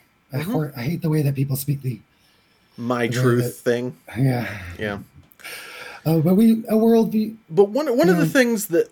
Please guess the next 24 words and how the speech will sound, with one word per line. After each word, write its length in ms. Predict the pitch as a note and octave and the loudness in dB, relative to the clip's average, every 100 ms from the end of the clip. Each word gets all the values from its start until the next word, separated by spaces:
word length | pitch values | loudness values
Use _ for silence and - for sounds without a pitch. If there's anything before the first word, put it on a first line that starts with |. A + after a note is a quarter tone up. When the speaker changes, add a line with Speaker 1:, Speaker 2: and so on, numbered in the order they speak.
| _ | _
Speaker 2:
one 260 | F3+ D3 G#3 | -6 -2 0
of 160 | A3+ D#3+ | 0 -2
the 80 | |
nuggets 540 | D3 D3 C#3 B2+ A#2+ - | 0 0 2 0 0 -2
that 200 | B2 A#2 | 0 0
is 280 | A#2 G#2 - _ - | 0 -4 -12 _ -6
important 720 | C3+ B2 - F3+ - D3+ - | -4 -4 -2 -2 -4 -12 -10
to 240 | - C#3 | -4 -2
you. 320 | A2 G#2 - - _ _ _ _ _ _ _ _ _ | -2 -4 -8 -12 _ _ _ _ _ _ _ _ _
Speaker 1:
Indeed. 480 | - D3+ B2 - - - _ _ _ - - - - - _ - | -2 -2 -2 -8 -18 -20 _ _ _ -20 -20 -20 -20 -20 _ -4
Is 200 | E3+ C#3+ | -2 0
that 300 | E3 D3+ - _ _ _ _ _ _ _ _ _ D3+ | 0 -2 -6 _ _ _ _ _ _ _ _ _ -4
I 140 | G3 | -2
can't 260 | G3+ F3+ - | 0 -2 0
fundamentally 600 | F3+ E3+ E3 E3 D#3+ D#3+ | 0 2 2 2 2 0
see 240 | D#3 F#3+ | 2 0
every, 380 | D#3 C3+ B2+ - _ _ _ _ _ _ _ _ _ _ | 0 -2 -6 -10 _ _ _ _ _ _ _ _ _ _
I, 120 | D3 | -4
everything. 500 | E3+ D3 - D#3 F2 - _ _ - | -2 -2 -2 -2 -6 -14 _ _ -10
Speaker 2:
Yeah. 140 | A#2 - _ _ _ _ - _ _ _ _ _ _ _ _ - | -10 -10 _ _ _ _ -20 _ _ _ _ _ _ _ _ -8
Speaker 1:
Just 220 | C#3+ - - - | -8 -8 -8 -2
at 140 | F3 | 0
its 160 | D#3+ D3+ | 0 0
root, 360 | E3 - - | 0 0 -6